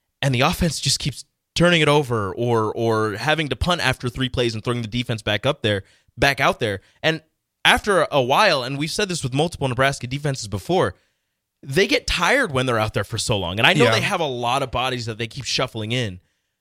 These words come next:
Speaker 1: But after a little bit, I mean, you're gonna get a little bit tired. Something's gonna happen. You're gonna mess up a coverage.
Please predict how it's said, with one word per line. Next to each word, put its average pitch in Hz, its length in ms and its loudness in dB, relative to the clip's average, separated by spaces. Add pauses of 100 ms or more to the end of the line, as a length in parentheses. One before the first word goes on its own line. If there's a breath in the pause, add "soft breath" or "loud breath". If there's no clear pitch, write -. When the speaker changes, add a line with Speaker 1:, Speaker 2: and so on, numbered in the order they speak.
(160)
Speaker 1:
But 147 140 2
after 180 300 -2
a 147 60 0
little 170 260 -2
bit, 131 340 -2
I 135 80 -6
mean, 127 360 -6
you're 151 140 -4
gonna 190 180 -4
get 160 100 -4
a 160 40 -2
little 160 160 -2
bit 143 160 -6
tired. 160 320 0
Something's 160 340 -6
gonna 202 160 0
happen. 151 340 -2
You're 139 100 -2
gonna 143 140 -4
mess 139 280 -2
up 160 120 -4
a 131 60 -4
coverage. 147 480 0